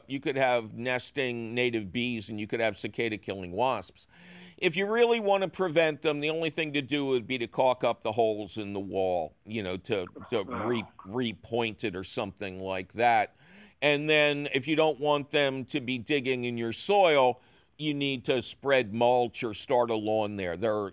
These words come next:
Speaker 1: um, they're always gonna look for bare soil. But they're both harmless. It, you can,
Speaker 2: Right.
Speaker 1: you can just ignore them, and they're
Speaker 2: <clears throat>
Speaker 1: wonderful creatures of nature to observe. And
Speaker 2: <laughs>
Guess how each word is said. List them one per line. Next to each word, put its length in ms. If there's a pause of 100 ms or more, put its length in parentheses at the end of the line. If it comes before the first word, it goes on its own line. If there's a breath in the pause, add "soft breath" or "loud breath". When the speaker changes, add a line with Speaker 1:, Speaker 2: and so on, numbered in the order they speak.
(100)
Speaker 1:
um, 400
they're 160
always 320
gonna 180
look 300
for 160
bare 320
soil. 420 (300 loud breath)
But 160
they're 140
both 320
harmless. 600
It, 200
you 240
can, 360
Speaker 2:
Right. 240
Speaker 1:
you 140
can 180
just 300
ignore 360
them, 280
and 420
they're 280 (140)
Speaker 2:
<clears throat> 160
Speaker 1:
wonderful 540
creatures 600
of 160
nature 480
to 260
observe. 580
And 220
Speaker 2:
<laughs> 680